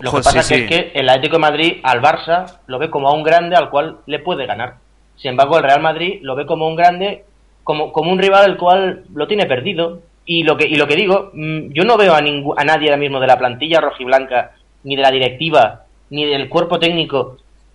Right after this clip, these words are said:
Speaker 1: afectado realmente por haber perdido contra el Real Madrid. Es como, bueno, lo que, lo que acaba de decir Santi. Bueno, lo teníamos claro, íbamos a perder, hemos perdido, pues realmente el guión es el que pensábamos.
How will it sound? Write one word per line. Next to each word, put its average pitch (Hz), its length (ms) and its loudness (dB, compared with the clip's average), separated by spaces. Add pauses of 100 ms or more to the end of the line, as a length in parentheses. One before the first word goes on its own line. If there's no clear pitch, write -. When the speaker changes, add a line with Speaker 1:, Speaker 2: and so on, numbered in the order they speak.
(500)
Speaker 1:
afectado 208 560 2
realmente 196 440 -2
por 165 140 2
haber 175 200 2
perdido 175 340 -4
contra 151 340 2
el 147 80 2
Real 156 140 4
Madrid. 156 380 2
Es 185 140 -4
como, 175 460 2
bueno, 233 360 2
lo 151 120 0
que, 165 80 -2
lo 165 140 0
que 156 60 2
acaba 220 200 4
de 220 100 2
decir 160 260 -2
Santi. 165 360 -2 (300)
Bueno, 233 340 -2 (280)
lo 156 120 -4
teníamos 208 320 2
claro, 226 380 4
íbamos 185 280 -2
a 202 80 -2
perder, 202 440 -6 (120)
hemos 170 200 -6
perdido, 196 440 -2
pues 139 200 -4
realmente 170 320 0
el 175 80 -6
guión 170 180 -4
es 170 60 -8
el 180 80 -6
que 165 80 -6
pensábamos. 113 440 -6